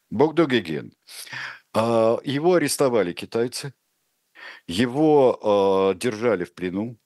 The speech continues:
но его удалось, удалось, мало того, что захватывали укреплённые пункты китайские,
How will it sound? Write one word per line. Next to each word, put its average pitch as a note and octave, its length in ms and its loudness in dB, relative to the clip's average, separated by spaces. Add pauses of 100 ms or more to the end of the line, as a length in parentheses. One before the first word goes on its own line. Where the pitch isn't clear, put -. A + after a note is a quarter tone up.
(760)
но A2+ 160 0
его D#3 640 2
удалось, C#3+ 840 0 (680)
удалось, A#2+ 800 -2
мало C#3+ 240 0
того, A#2 300 0
что E2 580 -4
захватывали F2+ 600 -2
укреплённые G2 580 -4
пункты - 340 -4
китайские, - 640 -6